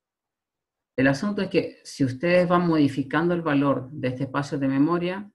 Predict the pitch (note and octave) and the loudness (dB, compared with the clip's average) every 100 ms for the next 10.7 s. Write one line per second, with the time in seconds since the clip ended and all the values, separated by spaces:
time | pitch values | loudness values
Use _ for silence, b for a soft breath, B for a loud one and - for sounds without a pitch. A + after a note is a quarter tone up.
0 | - C#3 C#3 C#3 C#3 C3 C#3+ - - B2 | -14 -4 -4 -2 -2 -4 -10 -14 -12 -10
1 | D3+ C#3 C3 B2+ C3 B2+ B2 A#2+ - - | -2 0 2 2 2 0 -2 -4 -4 -8
2 | - _ _ _ _ _ _ _ A#2+ A#2 | -12 _ _ _ _ _ _ _ -6 -4
3 | A#2 A#2+ A2 - - C#3 D3 D3 D#3+ D#3 | -4 -4 -6 -6 0 2 2 0 -2 0
4 | D3+ B2 C3 B2+ A#2+ B2 B2 A#2 A#2 A2 | 2 0 0 0 0 0 0 -2 -2 -4
5 | - A2+ B2 B2+ C3+ C3 D#3+ F3 C#3+ C#3 | -6 -4 -2 0 -2 0 2 4 4 2
6 | F3 _ _ _ _ _ _ _ - A#2+ | -2 _ _ _ _ _ _ _ -4 0
7 | A#2 A#2+ - _ _ _ _ _ _ _ | 0 -2 -10 _ _ _ _ _ _ _
8 | - _ _ _ - B2+ B2 B2+ B2+ A#2+ | -20 _ _ _ -2 2 4 4 2 2
9 | B2+ C#3+ C#3+ - - B2 B2 - B2+ B2 | 2 2 0 -8 -4 -2 -2 -2 -4 -4
10 | A#2 A#2 - - A#2 F2+ - | -2 -2 -4 -6 -6 -6 -12